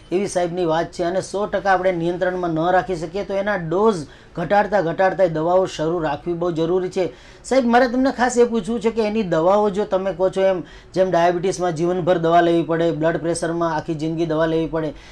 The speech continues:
એવી રીતે આની દવા અમે કાયમ લઈએ આર્થરાઇટિસની, તો એ શું લાંબા ગાળે નુકસાન કરે ખરી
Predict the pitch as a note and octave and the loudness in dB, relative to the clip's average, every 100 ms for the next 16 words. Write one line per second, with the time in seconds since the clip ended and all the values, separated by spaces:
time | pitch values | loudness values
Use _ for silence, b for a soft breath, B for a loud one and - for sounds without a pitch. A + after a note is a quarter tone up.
0 | B F3 G3+ A#3 A3+ G#3 F#3+ A3 F#3 F#3+ | B -2 2 2 2 0 0 0 2 4
1 | A3 G#3+ A3+ F#3 F3+ G3+ F#3 F3+ A3 E3+ | 2 2 0 0 0 0 0 4 4 4
2 | - F#3 F3+ F3+ D#3 D#3 C3+ B B G3+ | 2 2 2 -2 -2 -4 -6 B B -2
3 | A3 A3 B3 F3 E3+ G#3 G#3+ A3+ G#3 E3+ | 0 2 2 2 2 0 2 0 0 -4
4 | E3 G3+ G#3+ G#3 G3 G#3 E3 F#3+ | -4 -2 -2 0 0 0 0 0